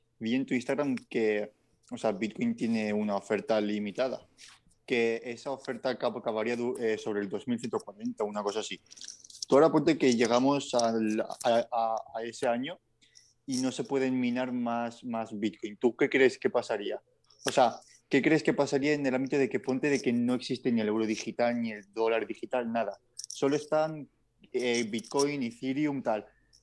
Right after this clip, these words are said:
Como si, y yo ponte que soy a-, alguien que no tiene Bitcoin, por X o por B no tiene. ¿Tú crees que existiría eso de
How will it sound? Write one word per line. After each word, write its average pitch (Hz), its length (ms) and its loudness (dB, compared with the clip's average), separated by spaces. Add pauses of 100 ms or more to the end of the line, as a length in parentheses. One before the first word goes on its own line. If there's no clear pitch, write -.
(1080)
Como 139 340 0
si, - 220 -8
y 135 260 4
yo 147 260 2
ponte 165 340 0
que 127 300 -2
soy 143 320 2
a-, 143 60 8
alguien 139 460 0
que 127 140 0
no 127 180 -2
tiene 131 200 -2
Bitcoin, 104 600 -4
por 113 160 6
X 127 320 2
o 127 100 2
por 120 280 0
B 160 240 0 (160)
no 123 180 -2
tiene. 107 440 -8 (380)
¿Tú 143 120 6
crees 156 200 4
que 160 120 4
existiría 127 500 2
eso 120 180 2
de 117 260 2